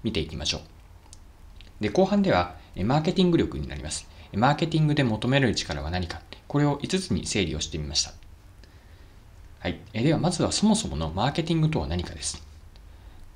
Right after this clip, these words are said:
で、ここで質問なんですけれども、皆さんはマーケティングと聞いてどのようなイメージを持っていらっしゃるでしょうか。え、マーケティングとは何かなんですけれども、私の一言があるので、ここではそれをご紹介させてもらいます。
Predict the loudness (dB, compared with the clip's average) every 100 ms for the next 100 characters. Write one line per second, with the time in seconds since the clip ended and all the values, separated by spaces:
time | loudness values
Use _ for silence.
0 | -4 -4 0 0 0 0 2 4 4 2
1 | -2 -6 -8 -6 -6 -6 -2 -2 0 0
2 | 0 -2 -4 -12 -2 0 2 4 4 6
3 | 4 2 -2 -2 2 2 2 4 4 2
4 | 2 2 2 0 -4 -6 -6 -2 -2 -2
5 | -4 -6 -8 -16 -18 -20 -20 -20 -20 -20
6 | -20 -20 -20 -20 -20 -20 -20 -20 -20 -20
7 | -20 -20 -20 -8 0 2 2 4 4 4
8 | 2 2 0 0 -4 -8 -10 -8 -6 -4
9 | -4 -4 -10 -18 -18 -10 -2 0 2 2
10 | 0 0 -2 -6 -8 -6 -6 -8 -8 -16
11 | -4 0 2 0 -4 -2 -2 0 0 -2
12 | -2 -4 -4 -6 -2 -2 -2 -8 -10 -12